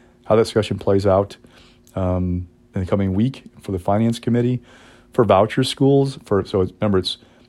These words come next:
uh, choice schools, charter schools, and those in the special needs pro-, scholarship program. You know, they're not increasing the number of slots at those schools. It's only increasing the size of the voucher.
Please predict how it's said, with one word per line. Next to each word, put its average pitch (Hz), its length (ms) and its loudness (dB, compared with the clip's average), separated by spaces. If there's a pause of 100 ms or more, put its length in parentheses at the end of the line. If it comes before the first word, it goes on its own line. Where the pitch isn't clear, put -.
(240)
uh, 90 280 -6 (180)
choice 143 320 2
schools, 139 540 2 (220)
charter 117 320 2
schools, 110 460 -2 (160)
and 117 300 2
those 107 200 4
in 98 60 -4
the 90 60 -6
special 101 320 0
needs 110 240 0
pro-, 120 320 -6
scholarship - 440 0
program. 120 480 0 (580)
You 110 100 0
know, 104 160 0 (160)
they're 110 160 4
not 123 280 2
increasing 131 420 0
the 117 40 2
number 110 100 2
of 90 120 -2
slots 104 580 0
at 104 140 -6
those 104 200 0
schools. 117 460 0
It's 107 200 -8
only 107 180 -2
increasing 107 320 -4
the 92 60 -8
size 95 180 0
of - 20 -8
the 92 80 -2
voucher. 101 540 -4